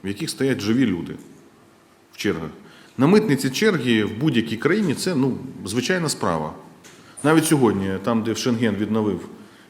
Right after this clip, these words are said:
контроль, там теж є черги час від часу.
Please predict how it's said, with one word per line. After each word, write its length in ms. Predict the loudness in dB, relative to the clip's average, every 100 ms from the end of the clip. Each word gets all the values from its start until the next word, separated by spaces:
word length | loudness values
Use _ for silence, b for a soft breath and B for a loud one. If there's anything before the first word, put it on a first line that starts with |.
| -4
контроль, 360 | -2 2 2
там 180 | 2 2
теж 240 | 2 0 0
є 100 | -2
черги 360 | 0 -4 -4 -14 -20 -20 _ _ -4
час 260 | -2 -2
від 100 | -4
часу. 260 | -8 -10 -10